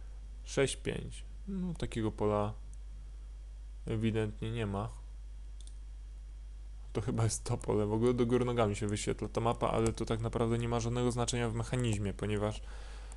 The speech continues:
e, mechanizm działa, jak działa. Odwrotnie wyświetla. Wystarczy tylko zmienę za-, zmienę zamienić i wtedy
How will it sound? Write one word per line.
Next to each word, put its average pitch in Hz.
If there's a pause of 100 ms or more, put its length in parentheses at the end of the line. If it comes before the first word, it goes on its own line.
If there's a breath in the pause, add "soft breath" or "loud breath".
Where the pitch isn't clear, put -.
(600 loud breath)
e, - (120)
mechanizm 117
działa, 98
jak 95
działa. - (1300 loud breath)
Odwrotnie 113
wyświetla. 104
Wystarczy 104
tylko 104
zmienę 101
za-, 95
zmienę 110
zamienić 101
i -
wtedy 92